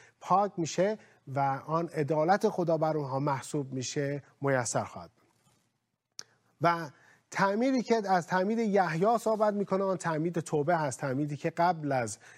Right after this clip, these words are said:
عیسی مسیح هست و اون تعمیدی که ما بعد از ایمان میاریم یک چیز دیگه است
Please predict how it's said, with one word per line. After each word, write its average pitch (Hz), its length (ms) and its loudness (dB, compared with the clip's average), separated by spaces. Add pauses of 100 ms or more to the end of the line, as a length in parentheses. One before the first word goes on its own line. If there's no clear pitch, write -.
(100)
عیسی 156 380 0
مسیح 135 480 -4
هست 117 200 -6
و 135 180 0 (300)
اون 165 300 -2 (160)
تعمیدی 165 420 0
که 165 120 -2
ما 170 200 0
بعد 170 300 0
از 151 180 -2
ایمان 170 360 0
میاریم 180 580 0
یک 165 200 -4
چیز 143 240 -4
دیگه 113 320 -4
است - 220 -12